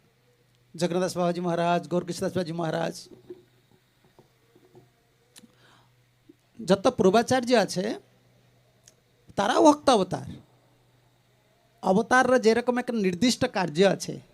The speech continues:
যত অবতার আছে, তার এক নির্দিষ্ট কার্য আছে, ফিক্স ডিউটি আছে।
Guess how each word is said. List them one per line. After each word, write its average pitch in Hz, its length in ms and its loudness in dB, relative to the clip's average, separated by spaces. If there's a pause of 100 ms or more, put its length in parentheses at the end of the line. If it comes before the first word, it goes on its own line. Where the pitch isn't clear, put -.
(1000)
যত 214 180 0
অবতার 226 340 4
আছে, 175 180 -4
তার 220 120 -2
এক 226 140 -6
নির্দিষ্ট 214 420 0
কার্য 156 240 -6
আছে, - 140 -10
ফিক্স - 420 -8
ডিউটি 185 280 0
আছে। - 240 -8